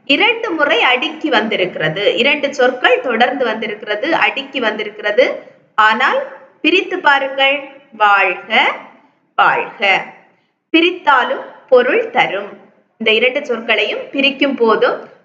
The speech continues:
பொருள் தரும். அடுத்த எடுத்துக்காட்டு, "வருக வருக வருக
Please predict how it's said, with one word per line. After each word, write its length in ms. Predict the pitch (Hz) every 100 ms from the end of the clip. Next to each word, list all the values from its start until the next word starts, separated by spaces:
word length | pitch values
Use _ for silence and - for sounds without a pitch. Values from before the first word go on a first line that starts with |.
| _
பொருள் 420 | 254 240 294 359
தரும். 520 | 254 185 180 175 160 - _ _ _ _ _ _ _ _ _ _ _ _ _ -
அடுத்த 400 | 302 427 427 277
எடுத்துக்காட்டு, 960 | 247 247 226 202 202 202 214 494 - - - _ _ _ _
"வருக 760 | - 285 330 427 427 392 381 381
வருக 760 | 330 269 294 349 330 320 311 311
வருக 560 | 254 233 233 240 208